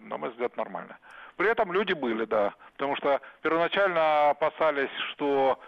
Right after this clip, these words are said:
первые дни вообще никого не будет. Нет, граждане шли, голосовали, народу было немного, но, по-моему, всё достаточно неплохо. Вот. Я интересовался, как в других, естественно, проходят и городах, и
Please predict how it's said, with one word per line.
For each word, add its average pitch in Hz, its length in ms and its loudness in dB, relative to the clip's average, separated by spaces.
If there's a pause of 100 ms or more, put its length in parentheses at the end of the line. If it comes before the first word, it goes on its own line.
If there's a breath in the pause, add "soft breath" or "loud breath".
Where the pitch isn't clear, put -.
(180 loud breath)
первые 147 340 0
дни 143 120 -4
вообще 143 220 -2
никого 139 320 -2
не 151 80 -4
будет. 175 380 -6
Нет, 254 180 -2 (540 loud breath)
граждане 147 420 0
шли, 190 380 -2
голосовали, 139 800 0 (100)
народу 127 320 -4
было 123 220 -6
немного, 131 440 -4
но, 143 200 -4 (100)
по-моему, 151 380 -4
всё 139 280 -4 (360)
достаточно - 460 -8
неплохо. - 460 -8 (480 loud breath)
Вот. 151 300 -2 (140 loud breath)
Я 190 160 0
интересовался, 196 600 0
как 170 220 -2
в 151 60 -10
других, 170 500 -2 (260 loud breath)
естественно, 147 1400 2
проходят 151 480 0
и - 20 0
городах, 139 600 2
и 123 680 -2